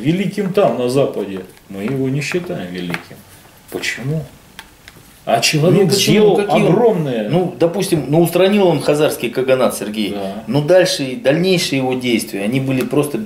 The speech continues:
Speaker 2: ну, бестолковые оказались.
Speaker 1: Как бестолковые?
Speaker 2: Ну, а что он
Speaker 1: Да
Speaker 2: сделал?
Speaker 1: он
Speaker 2: Ну, он
Speaker 1: обезопасил,
Speaker 2: пошел
Speaker 1: он Византию. Извини,
Speaker 2: Что?
Speaker 1: он Византию подбросил и обезопасил
Speaker 2: Ну, он
Speaker 1: наши
Speaker 2: болгар разгромил для интересов Византии, а потом византийцы его
Speaker 1: Так,
Speaker 2: оттуда и вы-,
Speaker 1: а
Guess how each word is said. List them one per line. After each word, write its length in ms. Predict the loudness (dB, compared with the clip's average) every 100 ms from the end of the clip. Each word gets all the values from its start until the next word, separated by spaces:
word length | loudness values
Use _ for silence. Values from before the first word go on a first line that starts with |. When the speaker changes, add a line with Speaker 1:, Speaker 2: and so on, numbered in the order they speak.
| -10 -6
Speaker 2:
ну, 180 | -2 -2
бестолковые 760 | -2 0 0 0 -2 -2 -2
оказались. 380 | -4 -2 0 0
Speaker 1:
Как 80 | 0
бестолковые? 840 | -4 -2 0 0 -2 -4 -4 -6
Speaker 2:
Ну, 160 | -4 -2
а 40 |
что 200 | -2 0
он 100 | 0 0
Speaker 1:
Да 20 |
Speaker 2:
сделал? 320 | 0 2 4
Speaker 1:
он 100 | 4
Speaker 2:
Ну, 100 | 0 -6
он 160 | -6 -2 0
Speaker 1:
обезопасил, 680 | 2 2 4 4 4 0
Speaker 2:
пошел 80 | -2 -2
Speaker 1:
он 120 | -2 -2
Византию. 960 | -2 2 2 2 -2 -2 0 0 0 -4 -12 -20 -20 -20 -20 -16 -16 -8 -2
Извини, 420 | 2 4 2 2
Speaker 2:
Что? 80 | 2
Speaker 1:
он 140 | 2
Византию 720 | 4 4 4 2 0 0 0 2
подбросил 840 | 2 2 2 2 2 0 -4 -6 -4
и 80 | 0
обезопасил 960 | 0 0 2 2 2 0 0 0 0
Speaker 2:
Ну, 120 | 2
он 100 | 4
Speaker 1:
наши 220 | 4 4 2
Speaker 2:
болгар 440 | 2 4 4 4
разгромил 540 | 0 2 2 2 0 0
для 180 | -2 -2
интересов 520 | 0 2 2 0 -4
Византии, 600 | -2 0 0 -2 -4 -4 -6 -2
а 80 |
потом 260 | 0 2 2
византийцы 580 | 2 0 0 -2 -2 0
его 180 | 2 2
Speaker 1:
Так, 100 | 2
Speaker 2:
оттуда 180 | 0 0
и 60 |
вы-, 160 | 0 0 -4
Speaker 1:
а 140 | -6